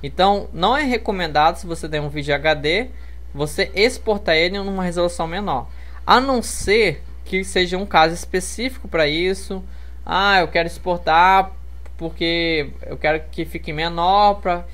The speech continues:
e eu vou ver em telas pequenas, como de smartphone, tablet." E eu quero uma resolução menor. Então você tem essa opção de redimensionar,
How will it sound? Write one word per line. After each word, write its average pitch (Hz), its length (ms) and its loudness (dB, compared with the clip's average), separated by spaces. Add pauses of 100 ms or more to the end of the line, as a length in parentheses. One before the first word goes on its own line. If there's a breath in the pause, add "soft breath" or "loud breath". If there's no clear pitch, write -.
(200 loud breath)
e 156 80 -4
eu 156 60 -2
vou 160 160 2
ver 160 120 0
em 170 100 0
telas 165 320 0
pequenas, 160 680 -2
como 139 300 -2
de 131 440 -2
smartphone, 135 920 -2
tablet." 139 800 0 (400 loud breath)
E 151 80 -2
eu 160 80 2
quero 196 220 8
uma 208 100 2
resolução 190 460 -2
menor. 180 440 -4 (160)
Então 226 300 -2
você 214 220 -2
tem 180 80 -4
essa 180 200 -4
opção 151 400 -6
de 160 120 -8
redimensionar, 160 880 -6